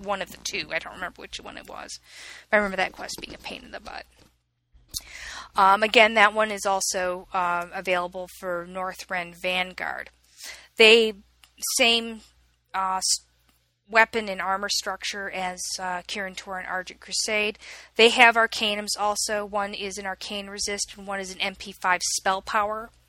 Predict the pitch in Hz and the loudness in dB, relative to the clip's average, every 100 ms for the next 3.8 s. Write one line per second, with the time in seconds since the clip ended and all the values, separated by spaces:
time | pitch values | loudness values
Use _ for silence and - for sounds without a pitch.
0 | - 196 - 196 185 208 247 _ _ _ | -6 -6 -2 -4 -4 -8 -16 _ _ _
1 | - - - - - - 208 202 214 202 | -4 -4 -6 -20 -10 0 4 6 6 4
2 | 233 - 220 - 202 - 226 226 240 247 | 0 -4 -6 -6 -8 -4 -2 -2 -2 -4
3 | 226 208 214 185 208 202 214 | -2 -4 -4 -10 -6 -4 -4